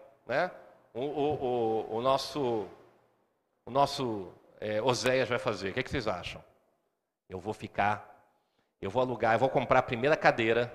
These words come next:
vou ficar na primeira fila só pra ver ela sendo vendida, né? Vou levar pipoca, vou levar biscoito Globo de polvilho doce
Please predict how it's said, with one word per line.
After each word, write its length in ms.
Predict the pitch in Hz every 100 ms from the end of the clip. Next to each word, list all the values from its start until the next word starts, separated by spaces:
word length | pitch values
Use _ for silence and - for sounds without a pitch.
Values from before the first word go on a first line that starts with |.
| -
vou 80 | 127
ficar 160 | 143
na 80 | 139
primeira 320 | 139 131 160
fila 240 | - 143 127
só 220 | - 185
pra 260 | 180 175
ver 380 | 151 127 127 131 - - -
ela 200 | 117 120
sendo 320 | - 117 117
vendida, 840 | 127 131 107 95 120 120 101 87 - _ _ _ _
né? 200 | - 143 - -
Vou 80 | 135
levar 220 | 131 127
pipoca, 760 | - 127 - 120 - - 214 - - - _ _ _ _ -
vou 100 | 139
levar 200 | 135 127
biscoito 520 | 127 - 135 123 135
Globo 380 | 127 127 131 113
de 100 | 120
polvilho 580 | - 135 - 117 113 117
doce 680 | 117 113 120 - 156 175